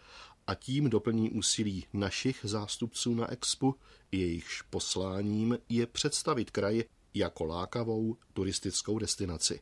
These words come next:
Kdyby to celé ale mělo skončit jen u slavnostních setkání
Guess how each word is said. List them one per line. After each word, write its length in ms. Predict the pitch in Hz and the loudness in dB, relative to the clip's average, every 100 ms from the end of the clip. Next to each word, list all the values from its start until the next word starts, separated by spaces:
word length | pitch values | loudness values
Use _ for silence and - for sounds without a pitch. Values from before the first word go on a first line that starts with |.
| - - - - - - - - - | -12 -20 -20 -20 -20 -20 -20 -20 -2
Kdyby 280 | 110 113 127 | 2 2 2
to 120 | 101 | 2
celé 440 | - 139 135 95 - | 2 2 0 -2 -2
ale 180 | 92 90 | 0 0
mělo 260 | 101 113 | 0 0
skončit 540 | 90 - 117 - 90 - - - - | 0 2 0 0 -2 -4 -16 -8 4
jen 200 | 113 107 | 4 4
u 100 | 104 | 2
slavnostních 800 | - 92 98 131 - - 139 - | 2 4 2 0 -2 0 0 0
setkání 800 | - 92 101 95 98 101 104 | -2 0 0 0 0 0 0